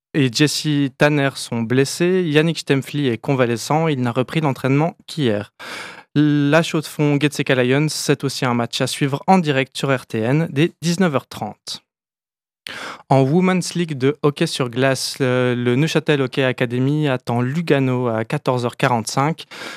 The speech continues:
Les Neuchâteloises tenteront de prendre leur revanche sur les Tessinoises, deuxième du classement, qui étaient venues les battre trois à zéro début octobre.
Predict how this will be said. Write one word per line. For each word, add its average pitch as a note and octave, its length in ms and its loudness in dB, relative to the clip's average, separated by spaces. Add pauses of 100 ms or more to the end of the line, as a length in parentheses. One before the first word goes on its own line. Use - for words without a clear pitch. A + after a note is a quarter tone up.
(160)
Les D3 120 6
Neuchâteloises C#3 560 0
tenteront B2+ 340 -2
de A2+ 100 0
prendre D#3 420 -2
leur B2 200 0
revanche D#3 400 2
sur D3+ 160 -2
les C#3 100 0
Tessinoises, C3 680 -2
deuxième C3+ 340 2
du A#2+ 80 -6
classement, C3+ 500 -4
qui - 160 -2
étaient D#3 220 0
venues F3 380 2
les D#3 120 0
battre B2+ 380 -4
trois - 240 0
à D3+ 80 2
zéro A#2 380 -4 (100)
début C#3 240 -2
octobre. A2+ 560 -8